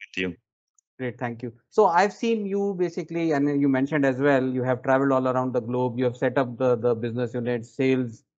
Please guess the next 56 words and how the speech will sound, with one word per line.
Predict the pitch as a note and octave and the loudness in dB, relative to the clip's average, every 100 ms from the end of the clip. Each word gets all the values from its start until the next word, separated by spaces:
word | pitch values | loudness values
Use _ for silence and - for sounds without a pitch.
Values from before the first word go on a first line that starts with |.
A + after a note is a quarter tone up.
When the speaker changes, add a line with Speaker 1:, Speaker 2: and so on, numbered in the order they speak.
| _ _ - | _ _ -6
Speaker 2:
and | B2 B2+ | -2 2
you | C3 | 4
are | |
also | B2+ C#3 D3+ D3 | 4 4 4 4
leading | B2+ C3 C3 | 4 0 0
the | C3+ | -2
digital | B2 B2 B2+ B2 | -2 -4 -4 -4
transformation. | A#2+ A2+ B2 A#2+ A#2 C3 | -4 -4 -6 -6 -6 -2
You | D3 G#3+ | 4 4
are | F3 | 4
one | D#3 | 2
of | D3+ | 2
the | C#3+ | 2
top | D3 C#3 | 0 0
leaders | C3+ C3+ C#3 C#3 | 0 0 2 0
in | C#3 | -4
Q | B2 B2+ | -4 -4
K | C#3 | -2
itself. | A#2+ A2+ B2+ A#2 A2+ _ _ _ _ - | -4 -2 -2 -2 -6 _ _ _ _ -6
Uh, | B2 B2 - | -4 -4 -6
how | C#3+ E3+ B3 | -2 4 4
do | C#4+ | 4
you | |
manage, | F#3 C#3 F3+ G3 F3 D#3+ | 0 0 0 -2 -4 -6
uh, | E3 D3 C#3 C3 | -2 0 -2 -4
this, | C3+ C3 - | -4 -6 -8
uh, | C#3 C3 B2 A#2+ A#2 A#2 | -6 -2 -2 -4 -8 -10
this, | B2 A#2 _ B2 | -10 -12 _ -8
uh, | A#2+ A2 | -6 -4
work-life | A#2+ D3 D3+ C#3+ C3+ | 2 2 2 0 0
balance, | B2 A#2+ B2 B2 B2 | -2 -2 -4 -6 -6
and | A#2+ A#2 _ _ - | -8 -8 _ _ -2
do | D3+ | 0
you, | F3 E3 C#3+ | 2 0 -2
do | D#3+ | -2
you, | E3+ E3+ | -2 -4
are | C3+ D3 | 0 4
you | G#3 | 6
able | F#3 A3 | 6 2
to | |
give | D#3+ G3 F#3+ | 0 0 2
time | F3 F#3+ | 0 0
to | G3 | -2
your | F#3+ | 0
hobbies | C3+ C#3 E3+ F3 | 2 0 0 -4
and | E3 D#3+ | -6 -4
passion, | D3+ D3 F3 | -4 -4 -6
and | D#3+ | 0
what | D3+ E3 | 0 0
is | D#3+ | -4
it | E3 | -6
about | - D#3+ E3+ | -2 0 0
that | C#3+ C3+ | -2 -2
you | D3 | -2
are | C#3 | -2
really, | D3 F3 F3+ C3+ | -2 -2 -2 -4